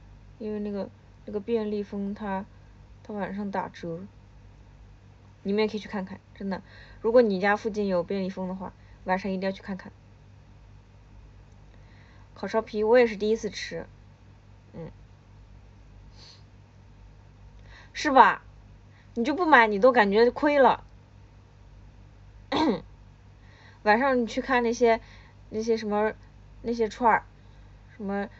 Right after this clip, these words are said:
肉串儿，嗯，两块钱一个串儿，真的。嗯。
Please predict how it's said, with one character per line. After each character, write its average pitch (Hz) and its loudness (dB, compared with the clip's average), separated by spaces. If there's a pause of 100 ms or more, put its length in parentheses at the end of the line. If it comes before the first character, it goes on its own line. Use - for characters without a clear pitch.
(180)
肉 240 2
串 226 0
儿， 202 2 (1080)
嗯， 202 -8 (1000)
两 208 6
块 294 0
钱 302 2
一 180 2
个 190 0
串 196 -4
儿， - -8
真 233 -4
的。 208 -4 (2500)
嗯。 202 -6